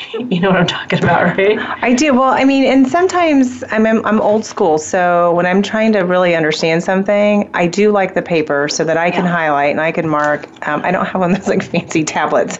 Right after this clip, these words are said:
Speaker 2: where I see, <laughs> do you know that you can do
Speaker 1: No,
Speaker 2: all
Speaker 1: I
Speaker 2: that,
Speaker 1: know. I see
Speaker 2: but
Speaker 1: people do that, but I'm not.
Speaker 2: hundred seventy-three pages.
Speaker 1: Yeah. So I, you know, yeah, I didn't even go there, but,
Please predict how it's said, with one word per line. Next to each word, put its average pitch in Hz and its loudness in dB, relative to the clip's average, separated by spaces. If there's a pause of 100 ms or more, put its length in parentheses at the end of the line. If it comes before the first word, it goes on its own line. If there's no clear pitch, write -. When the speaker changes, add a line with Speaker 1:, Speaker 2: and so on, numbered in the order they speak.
(380)
Speaker 2:
where 180 0
I 160 0
see, - -6
<laughs> - -10
do 202 -2
you 190 2
know 180 2
that 180 2
you 185 -2
can 180 0
do 196 4
Speaker 1:
No, 185 4
Speaker 2:
all 156 2
Speaker 1:
I - 0
Speaker 2:
that, 143 0
Speaker 1:
know. 175 0
I 156 2
see 185 0
Speaker 2:
but 185 -6
Speaker 1:
people 180 -10
do - -10
that, - -2
but - -8
I'm 220 -2
not. 202 0
Speaker 2:
hundred 196 0
seventy-three 190 0
pages. 135 0
Speaker 1:
Yeah. - -2 (540)
So 233 2
I, 226 2
you 214 2
know, 180 2 (140)
yeah, 208 2
I 202 2
didn't 190 4
even 175 2
go 175 2
there, 160 0
but, 202 0